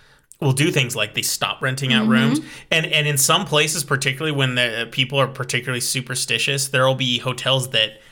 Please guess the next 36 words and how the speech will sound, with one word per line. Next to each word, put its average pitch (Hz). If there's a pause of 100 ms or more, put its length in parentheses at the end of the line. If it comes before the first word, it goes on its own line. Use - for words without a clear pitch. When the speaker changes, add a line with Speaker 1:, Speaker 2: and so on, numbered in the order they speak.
(460)
Speaker 1:
don't 135
even 127
have, 120
like, 113
a 107
thirteenth -
floor. 120 (280)
Speaker 2:
Oh, 262
yeah, 254
that's 208
right. 220
Yeah. 214
Speaker 1:
Um, 151
and, 160
and 151
that, 147
and, 151
and 151 (200)
they 151
do 165
that 190
in 165
a 180
lot 165
of 160
different 165
ways. 139
So 151
sometimes 143
hotels 139
that 131
don't 135
have 123
a -
thirteenth 123
floor, 147